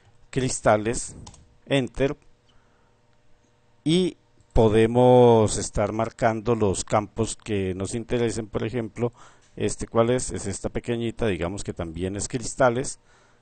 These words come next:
clic y Cristales.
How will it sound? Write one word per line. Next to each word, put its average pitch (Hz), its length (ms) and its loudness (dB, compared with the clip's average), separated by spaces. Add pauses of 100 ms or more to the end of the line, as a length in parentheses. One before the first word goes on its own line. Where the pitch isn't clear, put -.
(220)
clic 120 520 -4 (880)
y 175 240 0 (2500)
Cristales. 127 760 0